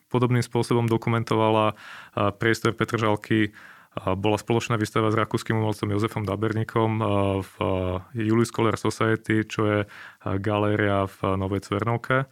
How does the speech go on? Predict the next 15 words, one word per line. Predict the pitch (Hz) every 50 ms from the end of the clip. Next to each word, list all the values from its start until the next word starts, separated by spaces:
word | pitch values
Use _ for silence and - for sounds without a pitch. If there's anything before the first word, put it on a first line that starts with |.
| _ _ _ -
Všetky | - - 135 - - -
tieto | 143 131 - 127 120
aktivity, | 120 - - 131 123 120 117 - - 120 117 113 110 - - -
a, | - 113 104 104 101 104 104 - - - _ _ -
v | 120
zásade | 113 117 110 113 - - 123 113 117 117 117 110 - - - - _ _ _ _ -
majú | 113 110 107 107 107 107 110 110 107 107 110 - - - _ _ - 120
za | 113 107 107 104
cieľ | - - 123 117 117 113 110 110 113 - - - - _ _ _ _ _ _ -
idiosynkratickým | 135 131 131 131 127 - - 131 - 131 123 - 123 - - 123
spôsobom | - - 120 107 107 - 127 113 117 117 113 110 107 104
interpretovať, | 107 104 - 117 117 - 123 110 - - 117 113 110 104 101 - - -
a, | 104 101 98 98
prostredie | - - - 110 107 - - 120 127 120 113 104
Bratislavy | - - - - - 123 - - 143 143 139 147 151 151 147 147 139